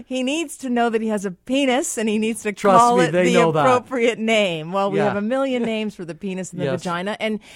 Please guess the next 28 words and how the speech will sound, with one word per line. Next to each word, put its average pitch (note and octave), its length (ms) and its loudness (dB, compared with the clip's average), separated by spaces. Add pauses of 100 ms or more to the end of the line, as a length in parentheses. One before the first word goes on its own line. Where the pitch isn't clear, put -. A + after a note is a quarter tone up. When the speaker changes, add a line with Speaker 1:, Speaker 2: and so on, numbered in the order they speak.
(160)
Speaker 1:
you D4 80 -6
know, C#4 140 2
I've B3+ 180 -2
often C4+ 380 -4
been A3+ 140 -4
told G#3+ 200 -6
you G3 120 -8
cannot A3 440 -10
say G3 120 -8
the F#3 100 -10
word F3 160 -8
vagina D#3 400 -10
on D3 180 -12
the C3+ 220 -12
air. B2 180 -12
I've E3+ 200 -8
been E3 120 -8
told G3 220 -8
that F3 100 -6
on D3+ 140 -8
television. G#3+ 500 -8
I've B2+ 140 -12
been B2+ 120 -16
told E3+ 200 -10
it D#3 80 -12
on D3+ 80 -10
the D3 80 -12
radio. E3+ 500 -4